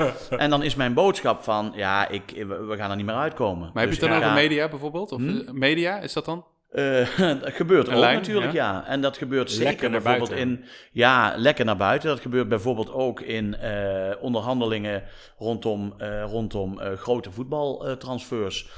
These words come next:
Speaker 1: Hm.
Speaker 2: Waarbij soms een bestuur of een voorzitter wel eens onder serieuze druk staat...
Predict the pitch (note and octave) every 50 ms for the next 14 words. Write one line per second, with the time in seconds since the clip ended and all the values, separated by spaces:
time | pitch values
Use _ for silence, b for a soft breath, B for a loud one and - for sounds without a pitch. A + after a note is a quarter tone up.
0 | B B C3+ C3+ C#3 A2+ A#2 G#2+ A#2 G#2 G2 G2+ - - - - - F3 D3 A#2+
1 | C3+ - - - A2+ G#2 G2 G2+ - - - D#3+ C#3 A2+ A#2+ B2+ A#2 G#2+ G#2+ G#2
2 | F#2 A2+ C#3+ D3+ C#3 G2 G2+ F2+ - A#2+ A2+ A2 A#2 G#2+ G#2 G2 - - B2+ A#2
3 | G#2 - - - G#2+ G#2+ A#2 C3+ D3+ C3 - G#2 F#2 F2+ A#2 B2 F3+ F3+ - -
4 | - G#2 F2+ F2+ A2 - -